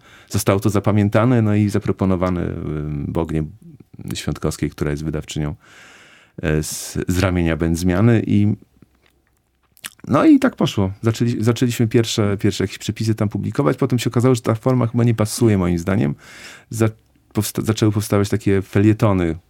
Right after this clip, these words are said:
kulinarne, też niektóre wokół śmierci, bo na przykład taki research dotyczący tego, co się je na stypach, to właśnie był, e, pierwszy, to był, mm, no to był jeden z felietonów.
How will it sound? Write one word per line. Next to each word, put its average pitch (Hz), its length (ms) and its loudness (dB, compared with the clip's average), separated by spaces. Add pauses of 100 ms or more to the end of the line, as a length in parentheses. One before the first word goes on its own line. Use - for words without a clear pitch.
(280)
kulinarne, 92 760 0 (580)
też 123 220 2
niektóre 92 300 0
wokół 85 280 -4
śmierci, - 440 -8
bo 64 120 -8
na - 540 -16
przykład - 200 -6
taki 87 300 -2
research - 580 -4
dotyczący 82 540 -2
tego, 82 220 -2
co 85 120 -6
się - 140 -4
je 82 120 0
na 80 120 -2
stypach, - 460 -4
to 90 100 -2
właśnie 85 340 -4
był, 82 200 -4 (500)
e, 78 260 -2
pierwszy, 80 920 -2
to 87 100 -4
był, 82 440 2
mm, 76 480 -4 (960)
no 107 140 2
to 110 80 2
był 98 120 6
jeden 90 200 4
z - 40 -6
felietonów. 80 640 -2